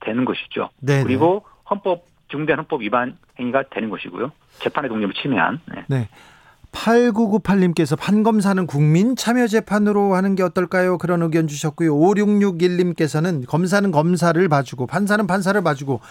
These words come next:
Speaker 2: 검판사 공화국이네요." 네네, 그런 측면도 있습니다. 일삼육일님께서는 "현직에 있지 않아서 파면해봐야 실익이 없다고 헌법재판소에서 말했는데." 이거 국민을 우롱한 겁니다.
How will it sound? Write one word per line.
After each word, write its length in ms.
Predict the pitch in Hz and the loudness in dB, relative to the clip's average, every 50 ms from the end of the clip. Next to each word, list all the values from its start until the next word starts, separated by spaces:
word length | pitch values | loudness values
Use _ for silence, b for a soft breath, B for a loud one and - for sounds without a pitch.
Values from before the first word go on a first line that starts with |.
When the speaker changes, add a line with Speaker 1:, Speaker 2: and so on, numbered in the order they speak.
| B B B B B B B | B B B B B B B
Speaker 2:
검판사 560 | - - 185 196 190 202 226 226 202 202 208 | 0 0 2 2 2 2 2 2 2 0 0
공화국이네요." 800 | - - 160 180 208 208 185 185 202 190 208 208 202 202 196 180 156 B B B B B B _ | 0 2 2 2 2 2 2 0 0 0 2 2 2 2 0 0 -2 B B B B B B _
네네, 380 | - 180 175 156 139 139 131 127 - | 2 4 4 4 2 0 0 -2 -2
그런 480 | - 156 151 156 160 160 160 156 151 | 2 2 4 6 6 4 4 2 0
측면도 360 | 151 - 160 165 151 156 156 160 | -2 -2 -2 -2 0 0 0 0
있습니다. 340 | 135 - - 147 135 127 | 0 0 -2 -4 -2 0
일삼육일님께서는 1120 | 123 139 175 196 - - 226 208 190 170 156 165 160 147 147 131 - 143 123 - 135 139 139 | 2 2 0 2 0 0 2 2 2 2 0 0 0 0 -2 -4 -4 -6 -6 -6 -6 -6 -6
"현직에 680 | 135 156 202 226 233 233 190 - 220 220 220 185 214 196 | -4 -4 -4 -2 -4 -4 -4 -6 -8 -10 -4 -2 0 0
있지 260 | 165 151 - - 160 | 0 0 0 0 0
않아서 320 | 143 143 143 143 - 143 | 2 2 2 0 0 -2
파면해봐야 760 | 120 - - - 175 202 208 202 196 190 170 175 160 151 143 | -4 -6 -6 -2 2 2 4 4 4 4 4 4 4 4 2
실익이 380 | 135 - - 208 226 247 208 196 | 0 -2 -4 -2 -2 2 2 2
없다고 420 | 151 - _ - 131 120 117 120 | 0 2 _ 0 0 0 0 -2
헌법재판소에서 920 | 135 160 160 - 190 180 - - 175 - - 135 139 123 123 120 107 123 117 | -2 -2 -2 -2 -2 -2 -2 -2 -4 -2 -2 -4 -2 -2 -2 -4 -4 -4 -4
말했는데." 680 | 110 110 117 131 131 123 117 107 101 95 117 117 113 - B B B B B B B | -2 -2 0 0 0 0 0 0 -2 -4 -4 -6 -6 -8 B B B B B B B
이거 160 | 196 208 180 - - - _ - | 2 2 2 0 -4 -14 _ -2
국민을 480 | - 165 165 165 190 226 240 254 208 | 2 2 4 4 4 4 4 4 2
우롱한 480 | 147 120 117 127 165 220 247 247 220 185 | 2 0 2 2 2 4 4 2 2 2
겁니다. 480 | 175 156 131 123 107 113 110 110 101 | 2 0 0 0 0 0 -2 -4 -6